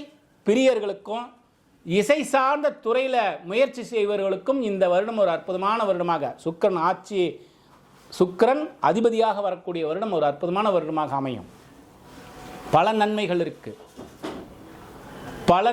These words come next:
நன்மைகள் இருக்கு. பெண்களுக்கு மட்டுமல்ல, விளை-, விவசாயம் சார்ந்த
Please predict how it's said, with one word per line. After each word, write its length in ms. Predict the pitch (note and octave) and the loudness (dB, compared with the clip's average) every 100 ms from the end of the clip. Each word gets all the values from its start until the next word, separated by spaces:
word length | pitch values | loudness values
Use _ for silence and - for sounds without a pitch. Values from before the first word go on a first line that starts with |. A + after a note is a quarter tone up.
| A3 | 2
நன்மைகள் 400 | G#3+ G#3+ F3+ F#3 | 2 2 4 2
இருக்கு. 260 | D#3 - A2+ - - - - - - - - | 0 -6 -12 -12 -20 -20 -20 -20 -20 -20 0
பெண்களுக்கு 460 | D#3 F3+ G#3 G#3+ F#3+ | 2 4 4 2 0
மட்டுமல்ல, 360 | E3 D#3+ D#3 C3 A#2 B2+ | -2 -2 -2 -2 -4 2
விளை-, 320 | D#3+ G3+ A3+ - - - D3+ | 4 4 2 -4 -20 -6 0
விவசாயம் 500 | G3+ G#3+ A#3+ A3+ G#3+ | 0 2 2 0 -2
சார்ந்த 380 | G3+ F#3+ G#3 G#3 | -2 0 0 0